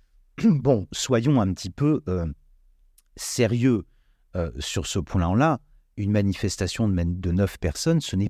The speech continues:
pas une manifestation. Et donc, on n'est absolument pas surpris que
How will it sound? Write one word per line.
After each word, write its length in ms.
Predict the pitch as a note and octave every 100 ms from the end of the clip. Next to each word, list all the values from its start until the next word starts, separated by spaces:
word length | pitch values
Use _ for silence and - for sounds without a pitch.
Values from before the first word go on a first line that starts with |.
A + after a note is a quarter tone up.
| -
pas 140 | D3 G2
une 100 | D#2+
manifestation. 720 | D#2 D2+ D2 - A#1 - - _ _ _ _ _ -
Et 40 |
donc, 180 | A#2 B2+ -
on 120 | A2+
n'est 120 | B2+
absolument 500 | C3+ - C3 A2+ A2
pas 200 | G2 A2
surpris 800 | F#2+ - E2+ - - F3 B3 C4 -
que 300 | C3 B2